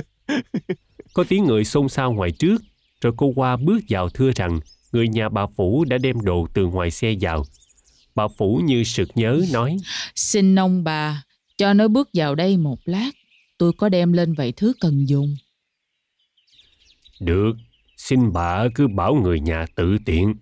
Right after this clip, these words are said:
Speaker 1: Bà Phủ đứng nơi cửa, ra dấu cho chị người nhà mang vào nào vali, nào mền gối, nào giỏ đựng những ve hũ gì lu bù thứ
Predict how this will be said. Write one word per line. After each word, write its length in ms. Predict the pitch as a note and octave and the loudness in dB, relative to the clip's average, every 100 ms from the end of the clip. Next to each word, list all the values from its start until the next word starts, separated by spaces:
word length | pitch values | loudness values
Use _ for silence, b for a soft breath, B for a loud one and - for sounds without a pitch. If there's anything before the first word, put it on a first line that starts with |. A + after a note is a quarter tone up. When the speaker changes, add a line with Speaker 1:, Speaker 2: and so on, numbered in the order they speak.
| _ _ _ _ _ _ _ _ _ _ _ _ _ _ _ _ _ _ | _ _ _ _ _ _ _ _ _ _ _ _ _ _ _ _ _ _
Speaker 1:
Bà 140 | B2 A#2 | -2 0
Phủ 400 | A#2 G#2 C3 D#3+ | 0 2 2 2
đứng 260 | E3+ G#3 | 2 4
nơi 160 | D3 B2 | 2 0
cửa, 360 | - F2+ G#2 E3+ - _ - | 0 2 2 -2 -6 _ -4
ra 120 | A#2+ | -2
dấu 320 | A#2 A#2+ E3+ F#3+ | 0 2 0 2
cho 120 | B2 A#2 | 0 0
chị 180 | F#2+ | -2
người 200 | G2 F#2 | 0 0
nhà 420 | E2+ F2+ F2 D#2+ - - | 0 -2 -2 -4 -6 -4
mang 280 | B2 B2 G2 | -2 0 0
vào 220 | F2+ E2 | -2 -2
nào 400 | E2+ E2+ E2 D#2+ - - | -4 -2 -2 -4 -6 -4
vali, 460 | A#2+ B2 C3 B2+ A#2 _ - | 0 2 2 0 -4 _ -6
nào 120 | F2+ | -4
mền 240 | E2 F2 D#2+ | -2 -2 -2
gối, 360 | G#2+ A2+ F#3+ G#3+ _ _ _ _ _ | 0 2 2 -2 _ _ _ _ _
nào 240 | A#2 A2+ A2+ | -2 0 0
giỏ 280 | G2+ F#2 D3+ | 0 0 0
đựng 280 | C3 G2 G2+ | 0 -2 0
những 220 | B2+ D#3 | 0 2
ve 180 | C3 C#3 | 2 2
hũ 260 | A2+ G2+ D3+ | 2 2 2
gì 220 | G#2 F#2 | 0 0
lu 240 | G2 C#3+ C#3+ | 2 2 2
bù 220 | G#2 F2+ | 2 0
thứ 320 | - A#2+ E3+ | 0 0 0